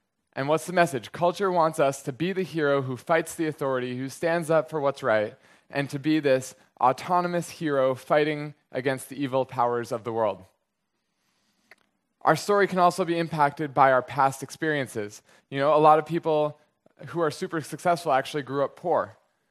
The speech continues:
They didn't know whether they would have food on the table the next meal. And when they were children, they made a s-, promise. They said, "My family, when I am an adult, will never have to deal with this problem.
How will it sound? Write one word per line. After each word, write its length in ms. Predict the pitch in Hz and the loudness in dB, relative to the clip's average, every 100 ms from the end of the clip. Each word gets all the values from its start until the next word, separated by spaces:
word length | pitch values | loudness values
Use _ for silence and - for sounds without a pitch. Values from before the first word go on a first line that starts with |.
| _ _ _ _ - | _ _ _ _ -2
They 100 | 143 | 0
didn't 260 | 156 151 | 0 -2
know 180 | 156 151 | 0 2
whether 240 | 147 143 135 | 2 0 0
they 120 | 139 | 0
would 100 | 131 | 0
have 240 | 135 127 | 0 0
food 300 | - 160 160 | -2 -2 0
on 120 | 143 | 0
the 60 | 131 | -2
table 560 | - 143 143 127 110 104 - | -6 -6 -2 -2 -4 -10 -14
the 120 | 120 | -6
next 260 | 127 - | -6 -6
meal. 380 | 135 135 110 101 _ _ _ _ _ _ | -10 -6 -6 -8 _ _ _ _ _ _
And 180 | 139 135 | -6 -4
when 120 | 151 | -2
they 80 | 156 | 0
were 100 | 147 | 0
children, 480 | - 202 170 160 135 | -2 -4 -2 -2 -2
they 80 | |
made 220 | 135 143 131 | -2 -2 -4
a 60 | |
s-, 120 | 123 - _ | -6 -12 _
promise. 460 | - 156 139 110 | -2 0 0 -4
They 120 | - 127 | -4 -6
said, 340 | 139 127 117 - _ | 0 0 0 -10 _
"My 340 | 131 147 170 | 0 4 4
family, 400 | 175 165 143 135 | 4 0 0 -2
when 160 | 127 123 | -4 -4
I 220 | 123 151 | 2 2
am 100 | 165 | 2
an 80 | 156 | 0
adult, 460 | 139 117 104 101 - _ _ | 0 2 2 0 -8 _ _
will 140 | 123 131 | -6 -4
never 400 | 131 139 139 143 | 2 4 4 4
have 260 | 127 120 | 2 0
to 100 | 127 | -4
deal 380 | 113 117 110 107 - | -6 -2 -2 -4 -8
with 140 | 123 | -6
this 180 | 123 113 | -4 -6
problem. 480 | - 117 110 104 | -2 0 0 -4